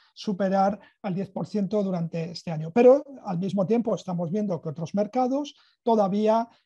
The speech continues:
ese crecimiento del B two B va, va lento. Tiene que ver con la modernización, con las infraestructuras, ¿vale?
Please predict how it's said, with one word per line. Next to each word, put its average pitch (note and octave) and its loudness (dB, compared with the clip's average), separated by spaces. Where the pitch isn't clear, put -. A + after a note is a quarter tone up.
ese G3 -8
crecimiento G3 -2
del F#3+ 0
B G3 0
two G3+ -2
B B3 0
va, E3 0
va F3 -2
lento. D3+ -8
Tiene D#3+ -6
que D#3+ -8
ver E3 -6
con E3+ -6
la D3+ -4
modernización, D3+ -2
con E3+ -6
las D3+ -6
infraestructuras, A#3+ -4
¿vale? A3 -6